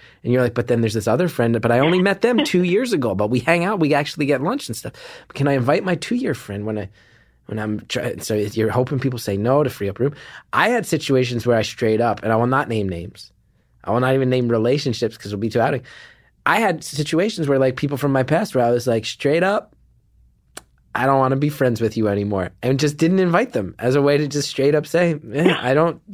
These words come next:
Speaker 1: I don't, why am I, pre-," a, a per-, a fr-, a person from my past, from many, many years ago, where I was just like,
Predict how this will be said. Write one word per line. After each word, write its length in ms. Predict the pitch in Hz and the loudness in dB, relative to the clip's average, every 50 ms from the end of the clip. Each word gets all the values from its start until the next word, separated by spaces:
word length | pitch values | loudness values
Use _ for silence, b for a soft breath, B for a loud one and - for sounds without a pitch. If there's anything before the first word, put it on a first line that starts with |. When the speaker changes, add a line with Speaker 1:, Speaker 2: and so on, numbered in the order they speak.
| - - - | -14 -6 -4
Speaker 1:
I 120 | 120 127 | -2 -2
don't, 260 | 135 143 143 139 135 | 0 0 0 0 0
why 160 | 123 139 160 170 | 0 0 0 0
am 140 | 160 165 | 0 0
I, 60 | 175 170 | 0 -2
pre-," 140 | - 160 - B B B B B B B | -2 -6 -10 B B B B B B B
a, 120 | B 147 147 - 139 139 | B 0 0 2 0 -2
a 40 | |
per-, 200 | 131 - 165 165 | 0 0 0 2
a 80 | 160 143 | 2 0
fr-, 160 | - - 160 | -2 -2 0
a 120 | 147 151 147 | 0 0 0
person 320 | 147 175 165 160 - 170 | 2 0 0 0 0 -4
from 200 | - - 165 156 | 0 2 2 2
my 120 | 156 151 | 4 2
past, 460 | 151 156 160 160 143 113 101 - - - | 0 2 2 2 2 0 -2 -6 -12 -6
from 200 | - 135 127 131 | -2 0 2 2
many, 220 | 143 156 165 175 | 2 4 4 2
many 240 | 175 160 156 160 160 156 | 2 2 2 2 0 0
years 200 | 160 170 170 165 | 0 0 -2 -2
ago, 220 | 143 120 113 95 | -2 -2 0 0
where 140 | 95 98 104 | 0 0 0
I 80 | 104 107 | 0 0
was 120 | 110 - | -2 -4
just 260 | - - 117 - - 120 | -6 -10 -10 -8 -4 -2
like, 320 | 113 113 107 107 - - | -2 -2 -2 -4 -6 -16